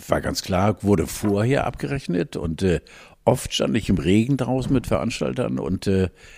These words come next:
mein Manager, der leider nicht mehr lebt, mein geliebter Horschi, hat sich dann die Kohle bar auf dem Kühler des Autos auszahlen lassen, bei strömendem Regen, da hatten wir einfach Bock drauf.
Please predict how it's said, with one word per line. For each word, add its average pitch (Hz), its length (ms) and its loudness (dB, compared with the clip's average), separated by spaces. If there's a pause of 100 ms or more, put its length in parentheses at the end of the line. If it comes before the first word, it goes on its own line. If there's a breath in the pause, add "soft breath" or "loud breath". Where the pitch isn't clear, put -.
(220 loud breath)
mein 95 340 6
Manager, 139 640 0
der 95 260 0
leider 95 240 2
nicht 101 160 2
mehr 101 100 2
lebt, 90 220 0
mein 98 100 4
geliebter 87 300 2
Horschi, 87 380 0 (380 loud breath)
hat 95 120 2
sich 92 160 0
dann 82 240 4
die 76 120 0
Kohle 82 440 4
bar 87 460 2
auf 80 120 -8
dem 80 360 -2
Kühler 92 400 6
des - 280 -4
Autos 90 440 0
auszahlen 110 420 -4
lassen, 113 320 -2
bei 82 140 -2
strömendem 87 420 4
Regen, 95 320 2
da 78 80 -2
hatten 80 140 -4
wir 78 60 -2
einfach 69 140 -4
Bock 90 200 -4
drauf. 78 260 -4